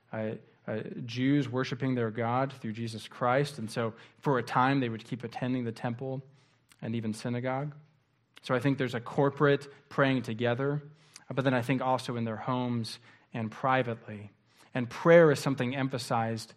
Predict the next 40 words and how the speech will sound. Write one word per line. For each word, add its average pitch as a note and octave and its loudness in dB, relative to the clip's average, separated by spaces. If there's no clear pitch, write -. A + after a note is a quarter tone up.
by B2 4
Luke C3 0
in B2+ -4
Acts B2+ -2
in, C3 -4
in, D#3+ -8
in D3+ -2
a A#2 -2
powerful C3+ 0
way. A#2 0
If C#3+ 0
you D3 0
just D#3 2
did D#3 6
a C3+ 4
word C#3 0
search C3 -2
on B2 0
that A#2 0
word A#2+ -6
devoted, A#2 0
busy C#3 4
with, G#2+ -6
Acts C#3 4
one D3 6
fourteen, C3+ 0
right C3 4
at C#3+ 2
the C#3+ 0
beginning, A#2+ -2
it C3+ -2
says, C#3 4
"All D#3 6
these D3+ 4
with B2+ -4
one C3+ 0
accord C#3 0
were B2+ -4
devoting B2+ 4
themselves G#2 -4